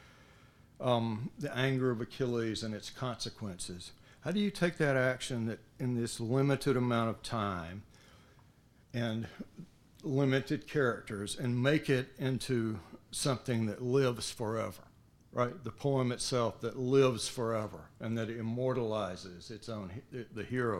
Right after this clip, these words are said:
of it. How do you take a mortal man who's not a god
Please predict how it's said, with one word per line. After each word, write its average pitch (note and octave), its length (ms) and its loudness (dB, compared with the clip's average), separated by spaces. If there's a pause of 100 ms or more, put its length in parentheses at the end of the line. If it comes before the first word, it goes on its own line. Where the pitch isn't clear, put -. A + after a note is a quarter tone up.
of D#2+ 220 -12
it. - 100 -16 (880)
How D3+ 80 0
do E3+ 80 0
you G3 100 4
take E3+ 300 2 (100)
a C#3 60 -2
mortal C3 460 2
man A#2 640 -2 (640)
who's A#2+ 220 0
not B2+ 280 2
a C3 60 0
god G2+ 640 -4